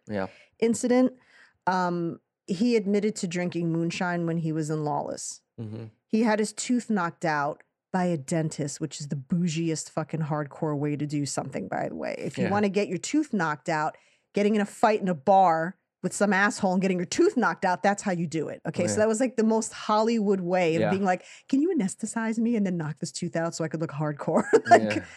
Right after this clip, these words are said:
Speaker 2: yeah, anybody could do that. You have money to stick another tooth in there. Like, what was that? But it was, th-, you know, it's just this, this ve-, this very extra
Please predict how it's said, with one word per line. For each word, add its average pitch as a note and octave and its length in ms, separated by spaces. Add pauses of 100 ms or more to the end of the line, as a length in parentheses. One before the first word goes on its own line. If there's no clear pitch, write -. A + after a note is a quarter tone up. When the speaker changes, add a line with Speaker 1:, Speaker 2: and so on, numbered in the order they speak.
(240)
Speaker 2:
yeah, A#3+ 120
anybody C4 300
could G#3+ 160
do A3 140
that. F#3 140
You A3+ 60
have A#3+ 80
money B3+ 200
to B3+ 60
stick B3+ 260
another A#3+ 220
tooth B3 260
in G#3+ 80
there. F#3+ 160
Like, F#3+ 140
what A#3 200
was A3+ 220
that? D#3+ 280 (360)
But A#3 160
it A#3 100
was, A3 200
th-, - 120 (100)
you C4+ 180
know, B3 100
it's A3+ 160
just C4+ 160
this, - 160 (360)
this B3 200
ve-, F3+ 340
this G#3 160
very A#3+ 300 (100)
extra D#3+ 680